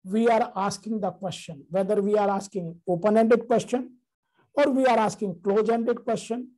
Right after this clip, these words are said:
or we are asking the question for discussion, or we are asking the question for some, some other way. There are many methods. We will discuss in detail some other video. The same thing,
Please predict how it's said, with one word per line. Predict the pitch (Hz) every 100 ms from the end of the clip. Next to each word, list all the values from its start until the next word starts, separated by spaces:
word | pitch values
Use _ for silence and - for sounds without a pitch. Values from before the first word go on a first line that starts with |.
| _ _ -
or | 254 269
we | 269
are | 254
asking | 233 - 240 226
the | 208
question | 208 - 190
for | 165 190
discussion, | 190 254 254 240 - 226 233 _ _ _ -
or | 277 269
we | 277
are | 247 220
asking | 196 - 214 208
the | 202
question | 170 202 170 202 185
for | - 180
some, | 170 - - _ _ _
some | 247 247 247
other | 240 208 196 160
way. | - - _ _
There | - 320
are | 285
many | 269 247 254 254
methods. | 214 185 202 208 - -
We | 202
will | 202
discuss | 196 190 - 202 214
in | 185
detail | 175 170 196
some | 196 196 165 -
other | 196 196 190 - _ _ _ _ _ -
video. | 240 180 123 110 - _ _ _ _ _ _ _ - _ _ _ _ _ _ _ -
The |
same | - - 311 349 339
thing, | 311 339 339